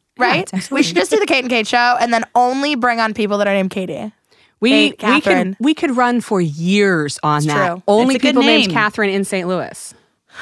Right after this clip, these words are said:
Speaker 1: We might have to think about that. That would be kinda fun. We need a sponsor. Let's
Speaker 2: I'm in.
Speaker 1: sponsor us.
Speaker 2: Not for sponsor, but I'm in for doing the show.
Speaker 1: <laughs> Oh, yeah, don't
Speaker 2: Money.
Speaker 1: sponsor. Um, so, Katie,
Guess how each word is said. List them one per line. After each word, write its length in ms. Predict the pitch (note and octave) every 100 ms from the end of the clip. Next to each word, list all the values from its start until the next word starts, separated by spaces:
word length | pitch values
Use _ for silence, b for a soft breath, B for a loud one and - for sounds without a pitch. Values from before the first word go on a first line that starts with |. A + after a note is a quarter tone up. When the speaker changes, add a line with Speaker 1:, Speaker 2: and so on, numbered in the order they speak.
| B B B -
Speaker 1:
We 80 | C4
might 80 |
have 100 | G#3
to 80 | -
think 120 | -
about 180 | - F2+
that. 180 | - -
That 80 | -
would 60 |
be 80 | -
kinda 160 | - -
fun. 260 | - A3+ - - -
We 80 |
need 80 | A3+
a 60 | G3
sponsor. 540 | - F3 G#3 - G3+ -
Let's 300 | F#3 A3+ G3+
Speaker 2:
I'm 40 |
in. 40 | G3+ D3+ -
Speaker 1:
sponsor 100 | -
us. 200 | - - -
Speaker 2:
Not 180 | F3 F3+
for 120 | E3
sponsor, 400 | - E3+ E3+ C3+
but 100 | D#3+
I'm 100 | A3
in 240 | A3+ C4 C4
for 120 | A#3
doing 260 | A#3 D4
the 80 | G#3+
show. 400 | E3 F3 C3 -
Speaker 1:
<laughs> 40 | -
Oh, 60 | F3 G3 F#3+
yeah, 180 | F#3 F#3
don't 200 | G3+ A3+
Speaker 2:
Money. 40 |
Speaker 1:
sponsor. 500 | - - - - - G#3 B B _
Um, 400 | C#4+ D4+ D4 D4
so, 380 | - G4 D#4+ D#4+ -
Katie, 300 | G#4 F#4+